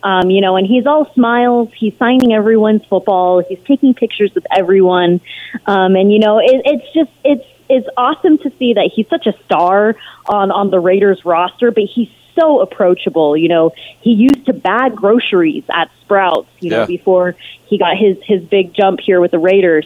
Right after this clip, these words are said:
Speaker 1: So that's just one thing, is that, you know, what a, what a great person to look up to on the field and off the field too. So, you know, everyone there was just so proud to be there and, and, you know,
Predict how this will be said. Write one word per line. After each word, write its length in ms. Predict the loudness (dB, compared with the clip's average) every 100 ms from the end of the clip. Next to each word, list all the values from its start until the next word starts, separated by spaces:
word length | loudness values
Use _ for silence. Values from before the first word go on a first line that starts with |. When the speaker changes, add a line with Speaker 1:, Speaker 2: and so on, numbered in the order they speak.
| -2
Speaker 1:
So 260 | 0 2 0 -8 -16 -4
that's 160 | -4 -2
just 180 | -2
one 200 | 0 0
thing, 220 | 2 2 2
is 160 | 0
that, 280 | -2 -2 0
you 80 | 0
know, 120 | 0
what 140 | 2 0
a, 80 | 2
what 200 | 0 0
a 40 |
great 460 | -2 -4 0 0 -2
person 440 | -2 -2 -2 -6
to 100 | -2
look 200 | -2 0
up 140 | -2 -4 0
to 280 | 2 2 0 _ -6
on 280 | -2 0 -2
the 60 | -2
field 420 | 0 2 0 -2
and 200 | -6 -4
off 280 | -2 -4 -6
the 60 | -10
field 340 | -4 -2 -2 -4
too. 300 | -2 0 -2 -4
So, 300 | -2 0 0 -4 -20 -8
you 80 | -2
know, 80 | -2
everyone 420 | 2 2 2 2
there 180 | 2 2
was 180 | 2
just 180 | -2 -2
so 120 | 0 -2
proud 500 | -2 -4 -2 -2 -4
to 60 |
be 180 | -2 0
there 220 | 0 0 0
and, 140 | -2
and, 220 | -6 -8
you 60 | -4
know, 280 | -2 -2